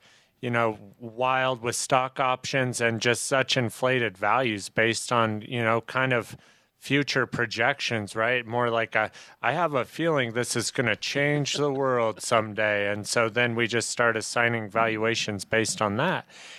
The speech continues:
And I think that was a big disassociation of market fundamentals versus, you know, kind of, and I think some of it was ideological, right? We're in the year two thousand, it was the future. And so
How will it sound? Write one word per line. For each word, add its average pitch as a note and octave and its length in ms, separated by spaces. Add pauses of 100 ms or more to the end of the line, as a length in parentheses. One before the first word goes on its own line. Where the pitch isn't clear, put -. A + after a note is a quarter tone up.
(140)
And C3 120
I C3 100
think C#3+ 320
that C#3 220
was B2+ 120
a B2+ 60
big A2+ 380
disassociation A#2 1120
of G#2 100
market A2 480
fundamentals A2 800
versus, G#2+ 600 (400)
you A#2+ 100
know, A2 200
kind B2+ 280
of, A2 180 (720)
and E3 180
I D#3 120
think F#3+ 240
some F#3+ 180
of D#3 140
it - 20
was C3 180
ideological, B2 840
right? A2 260
We're A#2 220
in A2 220 (160)
the C3 100
year A#2+ 320
two A#2+ 320
thousand, G#2+ 600
it G#2+ 40
was G#2 300 (120)
the A#2 80 (200)
future. A#2 560
And G#2+ 180
so A#2+ 280